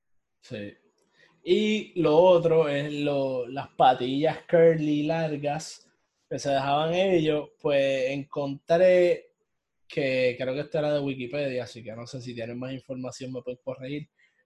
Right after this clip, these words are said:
pero entiendo que en un momento dado en la historia, eh, era común que personas que idolatraban otros dioses que no eran los mismos, el mismo que el de ellos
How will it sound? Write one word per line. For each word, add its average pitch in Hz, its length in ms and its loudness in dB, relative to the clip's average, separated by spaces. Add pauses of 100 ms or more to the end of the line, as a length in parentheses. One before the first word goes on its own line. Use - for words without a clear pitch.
(140)
pero 143 480 6
entiendo 160 340 -2
que 175 80 0
en 151 60 0
un 151 160 -2
momento 175 560 0
dado 175 600 4
en 165 200 0
la 156 80 -4
historia, 139 1040 2 (1080)
eh, 131 880 -2 (760)
era 160 360 2
común 180 600 2
que 147 160 -2
personas 139 520 -8
que 170 140 -2
idolatraban 160 640 2
otros 151 420 -4
dioses 151 640 -2
que 135 140 -8
no 131 100 -8
eran 143 200 -6
los 151 100 -4
mismos, 151 640 -8
el 139 80 -10
mismo 151 340 -8
que 151 100 -8
el 151 100 -6
de 170 200 0
ellos 127 280 -4